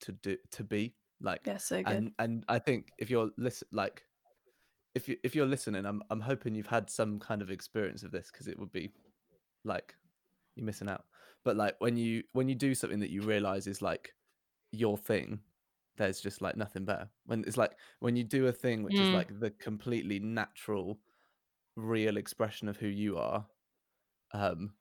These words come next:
Speaker 1: there's nothing better. And to worship is always to, like, be putting, is always to be finding ourselves in that, like, natural
Speaker 2: Mm.
Speaker 1: expression. So when I say worship, I don't necessarily mean, like, singing and stuff. I mean, like,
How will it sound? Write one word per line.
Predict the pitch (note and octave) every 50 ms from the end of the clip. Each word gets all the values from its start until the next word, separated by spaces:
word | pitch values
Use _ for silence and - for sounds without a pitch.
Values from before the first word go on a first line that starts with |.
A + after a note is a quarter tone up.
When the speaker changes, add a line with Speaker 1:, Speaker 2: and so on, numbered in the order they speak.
| _ -
Speaker 1:
there's | - G#2+ G#2 A#2+
nothing | A2 G#2 G2+ - G#2 G2 F#2
better. | G2+ G2+ - - - - - _ _ -
And | A2 G#2+
to | - B2
worship | A2 A2+ A#2+ A#2 G#2+ - A2 -
is | A2+ G2 - -
always | A2 A2 G#2+ G#2 G#2 F#2+ F#2 F#2+ G2+ G#2 - - - _ _ _ _ _ _ _ _ _ _ _ _ _ _ _
to, | - D3+ D3
like, | G#2+ G#2 G2 G#2 - - - - _ _ _
be | - G#2+ G2
putting, | - _ - - B2+ - G#2 G#2 G2+ G2+ - - - _ _
is | G#2 A2+ - -
always | B2 B2+ B2 A#2 A2 G#2 G#2 -
to | - -
be | - G#2 G#2 G#2+ G2 - - -
finding | - - - A#2+ G#2+ G#2+ G2+ F#2+ F#2+ G2+
ourselves | G2 G2 G2+ - - F#2 D2+ - - -
in | - G#2 G2+
that, | F#2 - G2+
like, | G2+ F#2+ - - - _ _ _ _ _
natural | - A2+ - - A3+ G#3+
Speaker 2:
Mm. | G#3+
Speaker 1:
expression. | G#2 G2+ A2 G#2 - - - G#2
So | - - A2 G#2 G#2 G#2 -
when | - B2 B2
I | A#2 G#2+
say | - - A#2 A2
worship, | G#2 A2 A#2 A2+ - - -
I | G2+ G2+
don't | G#2 G#2 - -
necessarily | G#2+ G#2 - - - G2 F#2 F2 F#2+
mean, | F#2+ F#2+ G2
like, | F#2+ F2 - - -
singing | - - A#2 G#2 F#2 F2 E2+
and | - -
stuff. | - - - G2
I | G2+ G2
mean, | G#2 F#2+ F#2+ -
like, | - - - - -